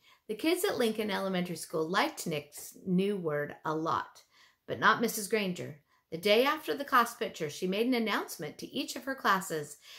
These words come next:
and she posted a notice on the main bulletin board by the office.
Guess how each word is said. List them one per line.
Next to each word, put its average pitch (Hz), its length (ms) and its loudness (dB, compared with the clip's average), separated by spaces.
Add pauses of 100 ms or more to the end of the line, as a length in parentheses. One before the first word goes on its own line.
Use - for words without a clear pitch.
and 247 140 2
she 254 180 2
posted 285 600 4
a 202 80 2
notice 190 600 2
on 190 200 2
the 185 60 2
main 202 420 2
bulletin 202 420 -2
board 156 340 -4
by 165 180 -2
the 170 140 -6
office. - 640 -6